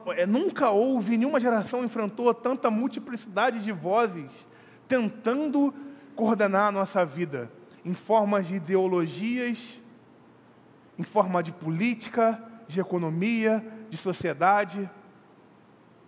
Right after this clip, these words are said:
E não é pra gente viver alienado dessas coisas, não é isso que Jesus quer. É muito claro lá na, na oração dele, em João dezessete, que nós não somos do mundo, mas que ele nos enviou para o mundo.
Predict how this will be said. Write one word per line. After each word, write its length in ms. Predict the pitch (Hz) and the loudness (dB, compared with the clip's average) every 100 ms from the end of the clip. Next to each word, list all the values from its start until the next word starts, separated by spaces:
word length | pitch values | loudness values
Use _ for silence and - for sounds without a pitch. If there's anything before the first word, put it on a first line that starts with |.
| - - - - - - - | -20 -20 -20 -20 -20 -20 -6
E 60 | 214 | 0
não 160 | 233 | 4
é 80 | 269 | 4
pra 140 | 269 | 2
gente 160 | 220 240 | -4 -4
viver 220 | 214 202 | -4 2
alienado 420 | 240 214 202 220 202 | 2 2 2 2 0
dessas 280 | 196 175 | -2 -6
coisas, 380 | - 226 214 185 | 0 2 2 0
não 140 | 190 208 | -2 -2
é 60 | |
isso 120 | 220 | -2
que 100 | - | -4
Jesus 360 | 190 180 170 180 | -2 -2 -2 -10
quer. 460 | - 190 190 - - | 0 2 2 -4 -6
É 60 | |
muito 200 | 165 220 | -4 -2
claro 360 | 185 196 214 196 | 0 2 4 4
lá 140 | 185 | 2
na, 180 | 190 175 | 0 -2
na 160 | 160 170 | -2 0
oração 400 | 175 160 - 190 | 2 0 -4 -10
dele, 340 | 156 185 190 170 - - | -2 0 0 -4 -12 -10
em 80 | 175 | -4
João 220 | 180 180 | -2 -2
dezessete, 720 | 160 170 - 175 180 175 - - - - - | -4 -6 -2 0 0 -2 -18 -20 -20 -20 -10
que 80 | 185 | 0
nós 200 | 208 240 | 2 2
não 160 | 240 | 0
somos 360 | 220 247 269 254 | 0 0 2 2
do 100 | 233 | 2
mundo, 520 | 220 262 277 165 127 - - - | 2 2 2 -2 -8 -14 -20 -2
mas 180 | 202 202 | -2 0
que 120 | 226 | 0
ele 120 | 220 | 0
nos 200 | 214 202 | 0 0
enviou 460 | 226 208 220 220 247 | 0 2 4 4 4
para 200 | 220 190 | 2 2
o 60 | |
mundo. 420 | 170 160 127 117 | -2 -6 -8 -14